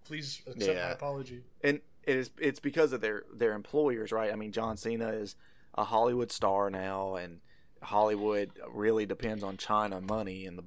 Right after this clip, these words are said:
Speaker 2: in
Speaker 1: Yeah.
Speaker 2: theaters, so
Speaker 1: Well, I think
Speaker 2: they,
Speaker 1: that's,
Speaker 2: they pay
Speaker 1: that's becoming less and less of a thing now, isn't it, though?
Speaker 2: Well,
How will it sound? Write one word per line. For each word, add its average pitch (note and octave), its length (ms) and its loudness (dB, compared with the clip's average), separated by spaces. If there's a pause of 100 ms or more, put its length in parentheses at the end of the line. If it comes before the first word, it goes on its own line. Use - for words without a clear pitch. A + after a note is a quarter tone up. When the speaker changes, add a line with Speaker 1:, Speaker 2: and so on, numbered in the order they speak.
Speaker 2:
in F#2+ 180 -8
Speaker 1:
Yeah. E2 120 -14
Speaker 2:
theaters, F#2 640 -2
so F#2+ 420 -8 (260)
Speaker 1:
Well, B2+ 100 0
I - 20 0
think A#3+ 160 4
Speaker 2:
they, - 60 2
Speaker 1:
that's, D#3 240 2
Speaker 2:
they G#2+ 120 -2
pay - 40 2
Speaker 1:
that's D3+ 160 2
becoming D3 520 -2
less B2 240 0
and A#2 100 -8
less A2+ 220 -4
of G#2 80 -12
a G2 60 -8
thing B2 400 -10
now, F#2+ 240 -12
isn't G2+ 180 -10
it, C#3 160 -12
though? D3 240 -12 (1040)
Speaker 2:
Well, B2+ 420 4